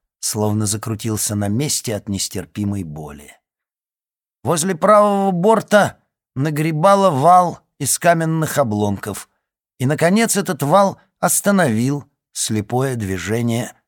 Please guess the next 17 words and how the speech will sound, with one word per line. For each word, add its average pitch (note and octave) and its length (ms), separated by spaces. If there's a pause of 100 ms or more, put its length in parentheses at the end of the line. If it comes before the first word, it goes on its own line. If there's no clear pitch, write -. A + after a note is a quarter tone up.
(120)
могучей F#2+ 580
машины. D2+ 680 (920)
Двигатель D#3 640
заклокотал A2 960
в F3+ 100
агонии, F3+ 680 (360)
подавился B2+ 920 (580)
и G3 100
умолк. F2 760 (1040)
Из C3+ 220
кривой F#3+ 440
дыры F#3 420
моторного F3 720
отсека F#3+ 580
пополз E3+ 460
синий D#3+ 600
дым, F#2+ 400